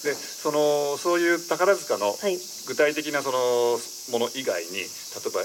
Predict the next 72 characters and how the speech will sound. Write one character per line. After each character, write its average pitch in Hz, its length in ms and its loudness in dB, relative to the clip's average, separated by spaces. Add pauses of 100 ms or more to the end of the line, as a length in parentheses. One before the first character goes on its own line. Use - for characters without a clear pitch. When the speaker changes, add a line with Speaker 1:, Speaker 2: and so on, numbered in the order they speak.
Speaker 1:
映 98 220 2
画 92 100 -2
で 95 80 -2
あ 95 80 0
る 90 120 -4
と 90 120 -10
か、 101 300 -4
Speaker 2:
は 233 160 -2
い。 185 80 -6
Speaker 1:
そ 117 80 -8
の 107 80 -8
外 226 260 -2
の 117 80 -4
も 87 140 -8
の、 85 120 -8 (120)
Speaker 2:
は 277 100 0
い。 202 80 4
Speaker 1:
外 208 240 -2
の 120 80 -6
も 107 120 -4
の、 101 100 -4 (200)
も 107 60 -2
の 110 100 0
か 98 100 2
ら 87 60 0
も 87 60 -8
い 92 60 -2
ろ 101 80 4
い - 20 4
ろ 95 60 2
吸 - 220 -8
収 104 140 -4
さ 107 140 -2
れ 101 60 0
た 95 80 -2
り、 90 80 -2
そ 131 100 -6
う 117 40 0
い - 20 -4
う 113 40 -8
機 - 60 -2
会 101 140 0
も 87 80 -8
あ 92 60 -6
る 90 40 -10
ん - 60 -12
で - 60 -12
す - 80 -12
か？ 87 140 -10
Speaker 2:
そ 240 300 -6
う 247 60 -4
で 220 100 0
す 190 120 -6
ね。 190 120 0
や 196 80 0
っ - 100 -14
ぱ 220 100 -2
り 202 140 -4 (300)
映 226 140 0
画 214 100 -6
も 214 140 0
も 226 100 0
ち 247 80 0
ろ 247 100 6
ん 220 60 2
で 196 80 0
す - 220 -8
し、 214 80 -2
Speaker 1:
え 214 260 0
え。 - 0 -
Speaker 2:
外 - 360 -6
の 208 360 0